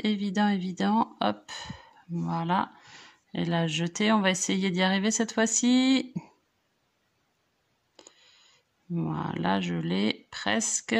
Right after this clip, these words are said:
j'y suis presque. Il m'en manque qu'un, donc ça devrait le faire. La première. Hop,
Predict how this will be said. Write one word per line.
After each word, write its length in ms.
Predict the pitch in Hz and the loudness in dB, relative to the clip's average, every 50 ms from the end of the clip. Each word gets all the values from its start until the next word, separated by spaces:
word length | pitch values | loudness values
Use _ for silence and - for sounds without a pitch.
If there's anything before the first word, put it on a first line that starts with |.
| 226 226 | 2 2
j'y 220 | 214 196 202 208 | 0 0 0 2
suis 260 | 190 - - - 208 196 | 2 2 2 2 -2 -6
presque. 840 | - - - - 214 - - - - - - - - - - - _ _ _ _ _ _ _ _ _ _ | -6 -10 -6 -2 -2 -2 -2 -2 -6 -8 -10 -14 -16 -16 -16 -20 _ _ _ _ _ _ _ _ _ _
Il 80 | 196 180 | -2 0
m'en 160 | 180 170 170 | 2 2 2
manque 320 | 165 160 165 165 160 - - | 2 0 -2 -2 -4 -6 -6
qu'un, 240 | - 202 202 202 | -4 -2 0 0
donc 200 | 202 190 180 170 | 0 -2 -2 -4
ça 140 | - - 175 | -4 -6 -6
devrait 320 | 165 160 165 156 160 160 156 | -4 -4 -4 -4 -4 -4 -6
le 60 | 151 | -8
faire. 380 | - - - 190 202 214 220 - - _ - | -8 -6 -2 -2 0 0 -2 -4 -8 _ -14
La 260 | - 175 185 190 196 190 | -10 -8 -6 -6 -6 -6
première. 800 | 190 - - - 175 170 170 180 190 202 214 214 - - - _ _ _ _ _ - - - - - - - - - - - - - - - _ _ _ _ _ _ _ _ _ _ _ _ _ _ - | -8 -8 -6 -2 -2 0 0 0 -2 -2 -4 -4 -6 -12 -20 _ _ _ _ _ -20 -20 -20 -20 -20 -20 -20 -20 -20 -20 -20 -20 -20 -20 -20 _ _ _ _ _ _ _ _ _ _ _ _ _ _ -4
Hop, 260 | 196 196 - - - | -4 -4 -4 -4 -10